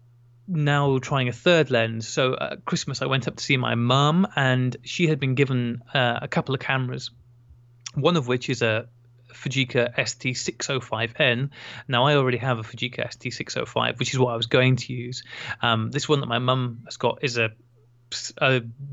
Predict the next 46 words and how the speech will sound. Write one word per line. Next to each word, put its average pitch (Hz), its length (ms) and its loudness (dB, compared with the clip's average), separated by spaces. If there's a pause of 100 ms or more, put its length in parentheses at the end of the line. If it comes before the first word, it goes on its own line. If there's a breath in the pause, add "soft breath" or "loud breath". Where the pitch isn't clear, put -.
(340)
slightly 131 540 0
newer 123 400 2
version. 117 680 2
I 113 60 -8
mean, 113 100 -4
I 113 80 2
don't 117 240 -2
know 107 100 -10
what 117 240 -6
the 117 80 -10
difference 139 300 -10
between 123 220 -2
the 117 140 -4
N 120 280 0
and 123 160 -8
the 113 60 -4
not 120 280 -4
N 113 200 -2
is. 113 120 -6
I 117 40 -4
think - 320 -8 (640 loud breath)
you 139 140 0
can 139 160 0
see 143 220 2
the 117 100 2
shutter 135 340 0
speeds 110 600 -2
when 123 80 0
you 117 80 4
look 117 180 0
through 127 140 -6
the 117 80 -2
viewfinder, 113 680 0
and 123 140 -2
that's - 160 -6
about 120 300 -4
it. - 140 -6 (360 loud breath)
But 151 140 4
it 135 100 0
does 143 160 6
also 147 280 2
have 123 200 -2
a 127 60 6
working 127 560 2
light 120 360 0
meter, 117 460 -6